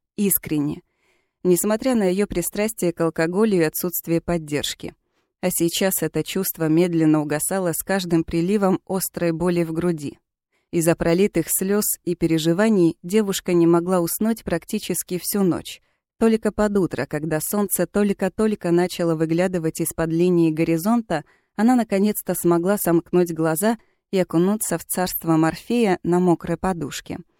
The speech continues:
Но в итоге проспала всего пару часов, проснувшись от слепящего солнца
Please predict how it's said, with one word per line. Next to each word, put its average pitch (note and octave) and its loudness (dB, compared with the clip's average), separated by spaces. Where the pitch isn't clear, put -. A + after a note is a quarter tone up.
Но F3+ 4
в E3+ 2
итоге G#3 0
проспала F3+ -4
всего F3 -4
пару F3 -2
часов, - -6
проснувшись G3+ -2
от F3+ -4
слепящего F3 -2
солнца A#3 -2